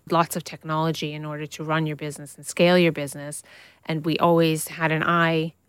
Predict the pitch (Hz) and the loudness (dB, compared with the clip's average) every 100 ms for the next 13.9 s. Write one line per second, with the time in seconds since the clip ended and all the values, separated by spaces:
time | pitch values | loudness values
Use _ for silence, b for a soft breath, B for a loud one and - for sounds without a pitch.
0 | - 156 156 160 170 151 - 151 143 170 | -10 -8 -4 -4 -2 -6 -2 -4 -2 -2
1 | 170 - 147 151 143 156 151 147 185 190 | -2 -2 -6 -4 -4 -2 -2 2 2 2
2 | 185 160 160 147 147 - 143 143 b b | 2 2 0 -6 -6 -6 -8 -12 b b
3 | b 170 160 196 208 240 214 180 180 175 | b 0 4 4 6 6 6 6 4 4
4 | 170 160 156 151 - _ _ _ - 151 | 4 0 -2 -8 -12 _ _ _ -20 -12
5 | 160 160 165 156 156 151 147 - 165 160 | -2 2 2 2 -2 -6 -8 -10 -6 -4
6 | 151 - 160 151 160 - - 131 156 185 | -4 -6 -6 0 0 0 -2 -2 -4 -6
7 | b b b - - 165 151 - 156 143 | b b b -12 -4 -2 -2 0 2 4
8 | 151 135 127 175 _ b b b b b | 2 2 0 -6 _ b b b b b
9 | _ _ 381 226 190 196 196 196 190 185 | _ _ -16 0 4 6 6 4 4 4
10 | 185 196 214 233 254 - 175 165 165 - | 4 4 4 6 4 2 0 0 -2 -4
11 | 185 165 160 - 165 156 - 175 180 180 | 0 0 0 -2 0 0 0 -4 0 2
12 | 180 156 170 170 196 208 175 170 - 170 | 2 2 -2 2 4 4 4 0 0 0
13 | 170 165 - 165 165 156 156 151 | 0 0 -4 -6 -4 -2 -2 -4